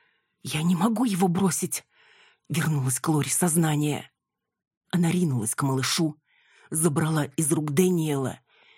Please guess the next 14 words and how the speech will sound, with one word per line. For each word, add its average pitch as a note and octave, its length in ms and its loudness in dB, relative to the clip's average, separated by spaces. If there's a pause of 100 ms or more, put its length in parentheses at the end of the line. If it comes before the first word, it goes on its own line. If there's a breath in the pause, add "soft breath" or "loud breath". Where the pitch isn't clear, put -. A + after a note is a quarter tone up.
(260 soft breath)
и, G#3 100 2
нежно D3 540 0
обняв, F3 500 0 (540 soft breath)
поцеловала C#3+ 720 -2
Сонни B2 460 -2
в A2 100 -6
голову, D3 520 -2 (360)
приговаривая: D3+ 880 -4 (800 soft breath)
«У G#3 100 2
меня E3+ 400 0
есть D#3+ 540 -6 (260)
ты, E3+ 320 -4 (320)
моя D#3+ 360 0
радость!» D#3 540 -2